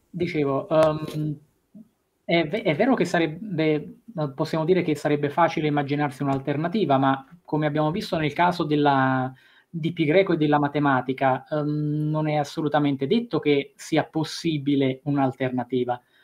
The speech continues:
Ehm, per quello che ne sappiamo noi, eh, cose come la costante di Coulomb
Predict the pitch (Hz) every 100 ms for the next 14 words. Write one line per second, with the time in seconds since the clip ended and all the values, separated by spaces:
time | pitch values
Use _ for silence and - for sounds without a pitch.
0 | _ _ - - 190 190 185 - _ _
1 | - 165 156 139 165 220 180 156 151 151
2 | 156 170 190 160 180 196 190 151 143 139
3 | 135 170 156 139 165 131 127 139 - 160
4 | 139 143 175 143 180 196 196